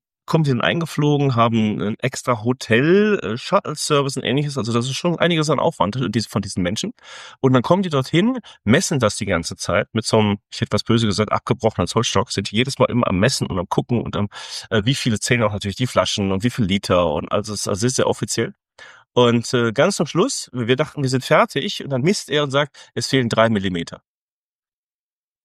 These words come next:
Also eins achtzig Höhe, ne, es fehlen drei Millimeter, abgebrochener Zollstock. Kann man sich die Reaktion von uns vorstellen?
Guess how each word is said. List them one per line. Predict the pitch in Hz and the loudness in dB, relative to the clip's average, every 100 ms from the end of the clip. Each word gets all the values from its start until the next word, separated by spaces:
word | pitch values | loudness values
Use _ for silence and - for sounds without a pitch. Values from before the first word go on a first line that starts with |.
| _ _ - - - _ | _ _ -20 -18 -20 _
Also | 104 104 104 _ _ | -2 -2 -8 _ _
eins | - 120 123 | -2 -2 -2
achtzig | 117 120 - - | -4 -4 -6 -2
Höhe, | 117 165 131 | 2 2 2
ne, | 127 | 0
es | - | 0
fehlen | - 104 | 0 2
drei | 92 87 | 2 2
Millimeter, | 90 87 85 85 - | 2 0 -2 -2 -2
abgebrochener | - - 87 87 80 | -2 -2 -2 0 0
Zollstock. | 85 - - | 0 -2 -4
Kann | - 95 | 0 0
man | |
sich | 87 | 0
die | - | 0
Reaktion | 92 85 - 120 | 0 0 2 2
von | 131 | 2
uns | 113 - | 0 2
vorstellen? | 123 - 113 | 0 2 0